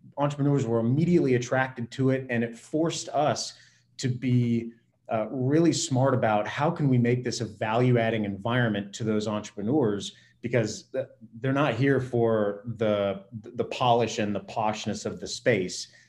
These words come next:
They, they wanna come for the benefit, uh, that it brings them as they grow their company. So we were in this waiting room, and the promise was, "Look, we're a startup too. Let's grow together here,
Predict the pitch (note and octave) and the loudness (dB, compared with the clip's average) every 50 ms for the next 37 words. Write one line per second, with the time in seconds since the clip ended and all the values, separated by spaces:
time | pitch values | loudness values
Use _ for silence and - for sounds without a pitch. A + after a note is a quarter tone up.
0 | _ _ _ - C3 C3 B2+ A#2+ A#2 B2 B2+ B2+ B2+ A#2+ B2 A#2 A2 G#2+ G#2+ - | _ _ _ -6 -4 -4 -4 -2 0 4 6 6 6 4 4 2 0 -2 -2 -2
1 | B2+ A#2 A2+ A2 G#2+ - - A#2+ A#2 A2+ A2 A2 G#2+ G#2+ G#2+ G#2 - A#2 A2 A2 | 0 2 2 2 0 -2 -2 0 0 2 0 0 -2 -4 -4 -2 0 0 0 0
2 | G#2 - - G2+ G2 - - A2+ G#2+ G2 F#2+ F#2 F2+ F#2 G2+ G#2 G2+ - - _ | -2 -2 -4 -4 -4 -4 -4 -4 -4 -2 -2 -4 -4 -2 -4 -4 -4 -8 -8 _
3 | A#2+ G#2 F2+ - A2 G#2+ G#2 G2+ F#2+ G#2+ G#2 G2+ G2+ G2 F#2+ F#2+ F#2+ G2 G2 G2 | -8 -6 -4 -4 -4 -4 -4 -4 -4 -4 -4 -2 -4 -4 -4 -4 -4 -4 -4 -4
4 | F#2+ F#2 G#2+ G2+ G2 F#2 F#2+ F#2+ - - A2 F#2+ - F2 E2+ E2+ E2 - - _ | -4 -4 -4 -4 -4 -4 -6 -8 -8 -8 -8 -8 -6 -10 -12 -12 -14 -18 -20 _
5 | _ _ _ _ - _ _ _ - - D3 C3+ A#2+ A2+ G#2+ G#2+ - - - - | _ _ _ _ -20 _ _ _ -4 2 4 6 6 4 2 -2 -8 -14 -20 -20
6 | - _ _ _ - C#3+ C#3+ C3 C3 C#3 D#3+ F3+ F3 E3 - - D3 D3+ F3 G3+ | -20 _ _ _ -2 0 2 4 4 6 8 8 8 8 6 2 4 4 6 6
7 | F#3 D3+ C3+ C3 C3 C3 C3 B2+ B2 B2+ - - C#3+ D3 D3+ D3+ C#3+ - - C3 | 6 4 4 4 4 4 4 4 4 2 0 0 2 2 2 2 0 0 2 4
8 | B2+ A#2+ A2+ A#2 B2 B2+ A2+ B2+ - A2 B2 C3 D3 D3 D3 D3 - C#3+ C3+ B2+ | 4 4 4 4 4 2 2 2 0 -2 0 2 4 2 2 2 2 4 4 4
9 | B2+ B2+ B2+ - C3 B2 B2 B2 A2 G#2+ G#2+ - - B2 A#2+ B2+ C3+ C#3 D3 B2 | 2 0 0 0 2 2 2 2 2 0 -2 -4 -4 0 2 2 2 2 2 2
10 | B2+ B2 A#2+ A#2 A2 A2 A2 - - G3+ F3 C3+ A#2+ A#2 A#2+ A#2 - | 2 4 2 2 -2 -4 -6 -6 0 2 2 4 4 2 0 -4 -8